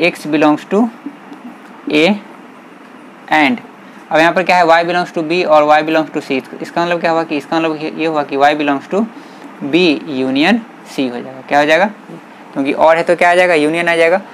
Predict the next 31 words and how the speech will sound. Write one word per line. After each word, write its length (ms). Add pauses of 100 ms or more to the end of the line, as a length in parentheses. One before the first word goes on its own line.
(240)
और 100
Y 160
B 160
से 100
ही 80
belong 240
कर 80
रहा 100
है, 60
Y 200
C 140
से 120
ही 60
बिलोंग 240
कर 120
रहा 100
है। 80 (480)
अब 120
इस 100
तरह 140
से 100
हम 80
क्या 160
देखें 300
कि 160 (100)
X 160
जो 160
है 160 (1120)
A 140
में 120
है 200